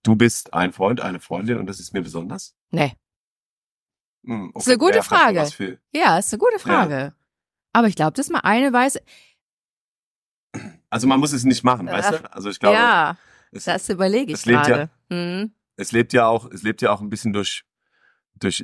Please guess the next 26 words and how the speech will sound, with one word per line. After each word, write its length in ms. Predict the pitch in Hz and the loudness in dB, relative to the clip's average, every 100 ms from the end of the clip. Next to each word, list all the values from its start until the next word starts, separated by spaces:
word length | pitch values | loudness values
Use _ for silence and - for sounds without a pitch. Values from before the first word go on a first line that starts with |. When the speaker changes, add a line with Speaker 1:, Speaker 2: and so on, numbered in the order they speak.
| - | -4
Speaker 1:
äh, 380 | 92 92 95 87 | 2 4 4 0
wie 100 | 98 | -2
lebe 280 | 92 113 113 | 2 2 0
ich 80 | |
die 80 | - | -4
Freundschaft 600 | 110 98 98 - 104 95 | -2 0 0 0 -2 -2
und 120 | 95 92 | -6 -8
wie 80 | |
verhalte 320 | 87 85 95 101 | -6 -4 -2 -4
ich 60 | 80 | -8
mich 100 | 73 | -10
da 120 | 82 | -10
drin. 200 | 82 90 | -6 -4
Man 120 | 90 | -2
muss 100 | 90 | -4
es 120 | 90 | -2
ja 80 | 95 | -2
nicht 240 | 87 - | -2 -4
zwingend 480 | - - 101 117 92 | -8 0 4 4 4
sagen, 300 | 82 76 95 | -2 -2 0
ansonsten 360 | 98 92 87 92 | 0 0 -4 -6
ist 80 | 85 | -6
es 80 | |
so 80 | 82 | -4
eine 120 | 87 | -2
Abstufung, 600 | 78 - - 110 110 107 | -2 -4 -2 -2 0 -2